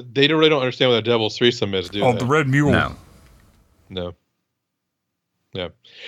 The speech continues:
Speaker 1: Also, they checked a lot of the girls for, like, marks of the beast. Like, so, like, they, like,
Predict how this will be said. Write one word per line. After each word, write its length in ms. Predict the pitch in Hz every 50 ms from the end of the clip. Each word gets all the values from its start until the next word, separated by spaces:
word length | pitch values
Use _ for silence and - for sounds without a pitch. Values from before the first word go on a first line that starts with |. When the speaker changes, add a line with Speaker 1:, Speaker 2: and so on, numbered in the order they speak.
| - - -
Speaker 1:
Also, 340 | - 185 214 165 220 202 190
they 140 | 180 175 165
checked 320 | 165 - 196 185 185 -
a 60 | 170
lot 180 | 143 143 147 156
of 60 | 156
the 100 | 151 143
girls 420 | 123 131 139 139 139 147 143 -
for, 280 | - - - 143 131 123
like, 340 | 123 123 120 117 - - 135
marks 340 | 120 117 117 123 123 - -
of 140 | 135 113
the 80 | 110 110
beast. 560 | - 113 104 104 113 135 131 - - - - - _ _ _ _ _ _ _ _ _ _ _ _ _
Like, 260 | 117 110 107 104 - _ _ -
so, 320 | - - - 123 120 120 117
like, 180 | 117 113 113
they, 220 | - 117 113 113 113
like, 280 | 110 110 104 - -